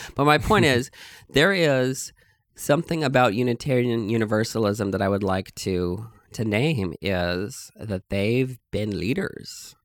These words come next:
Speaker 1: right? Uh, do you know the story of James Reeb, the, uh, Unitarian Universalist minister who gave his life at Selma?
Speaker 2: No.
Speaker 1: Well, he, uh, he, uh,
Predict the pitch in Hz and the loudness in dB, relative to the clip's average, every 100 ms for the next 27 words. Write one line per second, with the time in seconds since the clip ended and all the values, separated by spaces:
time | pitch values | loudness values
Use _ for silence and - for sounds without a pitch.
0 | _ _ - 92 110 117 _ - _ _ | _ _ -8 -4 -4 -8 _ -20 _ _
1 | 90 98 - 123 135 170 196 - 160 151 | 0 0 0 2 4 4 0 0 2 2
2 | 143 117 123 131 131 98 110 113 147 127 | 0 0 2 2 0 0 0 2 0 -2
3 | 113 113 104 - 113 107 104 104 117 117 | -2 -2 -2 -4 0 2 2 0 -2 -4
4 | - 123 113 107 104 110 - 113 107 101 | -2 -2 0 0 0 -4 -2 -4 -2 -2
5 | 104 113 - 131 131 123 101 107 104 110 | -2 -2 0 0 0 -4 -2 -2 -2 -2
6 | 101 101 - - 104 101 147 175 _ _ | -4 -4 -10 -4 -2 0 0 -2 _ _
7 | 95 92 92 _ _ _ - - - - | -8 -8 -8 _ _ _ -20 -20 -20 -20
8 | _ 104 101 127 139 120 113 107 104 104 | _ -2 0 0 -2 2 4 6 4 2
9 | 117 _ _ _ _ _ _ _ - 113 | -2 _ _ _ _ _ _ _ -4 0
10 | 113 104 104 104 | 2 2 2 0